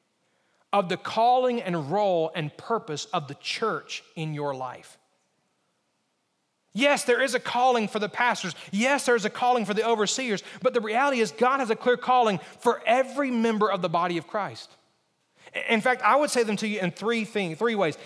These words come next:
How does the body of Christ minister to each other? And I think we'll see this in the early church. I think three things. Number one,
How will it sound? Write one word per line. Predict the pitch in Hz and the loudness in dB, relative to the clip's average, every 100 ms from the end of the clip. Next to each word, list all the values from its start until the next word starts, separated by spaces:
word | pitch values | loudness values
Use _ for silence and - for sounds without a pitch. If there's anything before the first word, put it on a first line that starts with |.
| - | -14
How | - 262 302 | -2 0 2
does | 330 | 2
the | 240 202 | 0 2
body | 196 202 | 2 2
of | 190 | -2
Christ | - 196 175 165 | 0 0 0 -2
minister | 170 208 226 226 208 | -2 0 -2 -4 -6
to | 208 196 | -8 -8
each | 180 - | -8 -4
other? | 185 170 139 127 - | 0 0 0 -8 -8
And | - 175 | 0 0
I | |
think | 170 180 | 0 -4
we'll | 175 | -4
see | 214 | -2
this | 190 - | -4 -4
in | |
the | 175 | -4
early | 190 180 | -2 -4
church. | - 220 190 - - - | -2 -2 -2 -8 -20 -10
I | - - | -2 -2
think | 214 | -2
three | - 240 247 | -4 -4 -2
things. | 196 151 | -4 -2
Number | 233 226 | 2 2
one, | 185 151 147 | 2 0 -2